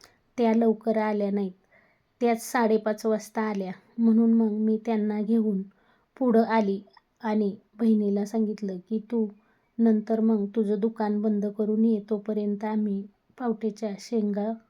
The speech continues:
तोडून सोलून ठेवतो, कारण अंधार पडल्यावर पावट्याच्या शेंगा तोडायला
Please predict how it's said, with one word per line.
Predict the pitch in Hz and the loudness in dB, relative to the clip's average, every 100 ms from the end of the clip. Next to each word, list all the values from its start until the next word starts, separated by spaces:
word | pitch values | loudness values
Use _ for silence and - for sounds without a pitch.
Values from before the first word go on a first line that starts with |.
| _ _ _ - | _ _ _ 2
तोडून | 247 226 214 | 6 6 6
सोलून | 208 - - - 240 214 214 | 2 -10 -12 -2 0 2 2
ठेवतो, | 202 233 220 220 | 0 -2 -2 -4
कारण | 190 226 220 208 | -6 -2 -2 -2
अंधार | 208 226 214 214 | 0 2 2 2
पडल्यावर | 208 226 214 214 202 196 | -2 -2 -2 -2 -4 -4
पावट्याच्या | - 226 214 214 202 208 | -2 0 -2 -6 -6 -6
शेंगा | 233 214 202 | -2 -2 -2
तोडायला | 208 226 208 208 | -2 -2 0 -2